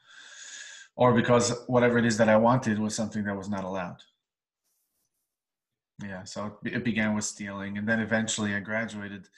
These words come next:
to drinking when I was about twelve, and I had friends having bar mitzvahs, and everybody was dancing,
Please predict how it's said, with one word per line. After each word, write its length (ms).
to 300
drinking 600
when 140
I 80
was 140
about 260
twelve, 580
and 100
I 60
had 220
friends 760
having 380
bar 180
mitzvahs, 560
and 100
everybody 380
was 140
dancing, 600